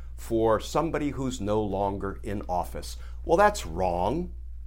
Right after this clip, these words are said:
because we've done it before, albeit back in the eighteen hundreds. We did it with the Secretary of War. His name was Belknap.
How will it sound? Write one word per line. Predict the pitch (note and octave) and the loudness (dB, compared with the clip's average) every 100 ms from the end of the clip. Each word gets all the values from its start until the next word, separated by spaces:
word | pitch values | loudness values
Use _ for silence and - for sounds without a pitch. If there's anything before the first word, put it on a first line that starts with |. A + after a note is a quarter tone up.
| - - - - - | -10 -10 -10 -10 -4
because | F3+ F#3 F3+ A#2 | -2 4 2 4
we've | D3 - - | 2 0 -4
done | F2+ | -4
it | G#2+ - | -4 -4
before, | G2+ - G2+ G2+ D#3 - - - - - - - | -8 -2 4 4 4 -4 -10 -12 -12 -12 -12 0
albeit | A#2 A2 B2 A#2+ B2 - | 2 4 6 4 2 2
back | A2+ A#2+ A#2+ | 4 4 2
in | A2 | 0
the | G#2+ | -2
eighteen | G#2+ A#2 - A#2+ G#2+ | -2 -4 -2 -2 -2
hundreds. | F#2+ F2+ E2 A2+ - - - - - - - - | -2 -4 -2 -4 -6 -12 -12 -12 -12 -12 -12 -6
We | G2+ | -2
did | A2 | 0
it | B2 | 0
with | E3 | -2
the | |
Secretary | A2 - G2+ A#2 - A2+ A2 A2 | -2 -2 -2 -2 0 0 2 2
of | G2 | -2
War. | F#2 G#2 G#2 A#2 | 0 6 8 6
His | A#2 | 4
name | G#2 G2 | -2 -2
was | F#2+ | -2
Belknap. | - A2 G#2+ G2 F#2 - | 2 4 4 4 2 0